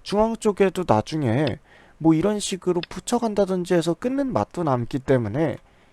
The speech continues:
이런 거 잡는 게 선수되거든요. 집으로도 이득 봤어요. 이거는 흙이 더욱더 흐름을 가져갈 수 있겠지만 문제는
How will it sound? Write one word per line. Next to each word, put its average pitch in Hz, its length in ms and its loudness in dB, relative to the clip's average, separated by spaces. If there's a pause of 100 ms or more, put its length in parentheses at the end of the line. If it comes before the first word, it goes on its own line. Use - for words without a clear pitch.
이런 202 160 -2
거 214 100 2
잡는 190 360 -2
게 202 80 -4
선수되거든요. 147 1000 -2 (680)
집으로도 226 540 -4
이득 131 280 0
봤어요. 107 460 -2 (420)
이거는 247 600 0
흙이 233 640 -4
더욱더 190 680 2
흐름을 185 500 0 (260)
가져갈 139 460 0
수 131 180 -8
있겠지만 117 1040 -2 (1160)
문제는 156 560 4